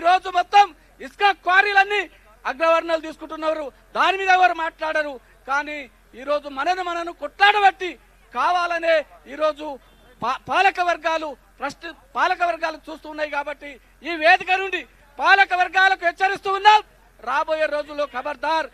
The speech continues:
బిడ్డ, మా దాంట్లో మాకు కొట్లాట పెట్టడం కాదు. మీరు లంబాడీలను రా-, లంబాడీలు రాజ్యాంగబద్ధంగా వచ్చిర్రు. లంబాడీలు పార్లమెంట్లో టూ బై థర్డ్ మెజారిటీతో, టూ బై థర్డ్ మెజారిటీతో పార్లమెంట్లో చట్టం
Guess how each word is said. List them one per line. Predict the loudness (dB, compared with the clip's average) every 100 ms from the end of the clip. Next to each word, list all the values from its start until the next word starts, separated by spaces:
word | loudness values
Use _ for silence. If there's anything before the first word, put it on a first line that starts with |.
| _ _
బిడ్డ, | -10 2 4 4 0 _ _ -4
మా | -2 0
దాంట్లో | -4 -4 -8 -4
మాకు | -6 -6 -8
కొట్లాట | -8 -6 -8 -6
పెట్టడం | -8 -6 -8 -2
కాదు. | 0 4 2 0 _ -20 -18
మీరు | -12 -10 -8 -6
లంబాడీలను | -6 -4 -6 -4 -10 -10 -20 _ -10
రా-, | 0 0 0 -4
లంబాడీలు | -2 -2 -2 -6 -6
రాజ్యాంగబద్ధంగా | -4 -4 -4 -4 -6 -6 -2 -4
వచ్చిర్రు. | -4 -6 -8 -10 _ -16
లంబాడీలు | -12 -4 0 0 0 0 0 _ _ -2
పార్లమెంట్లో | 0 0 -4 -6 0 2 2 -2 -20 _ _ -6
టూ | 0
బై | 2 2 2
థర్డ్ | 0 0
మెజారిటీతో, | 2 2 2 4 4 4 _ _ _ _ _ -2
టూ | 2 6
బై | 4 4
థర్డ్ | -2 0
మెజారిటీతో | 2 4 4 4 4 4 _ _ -6
పార్లమెంట్లో | 0 0 0 -2 -4 -2 -2 0
చట్టం | -6 2 0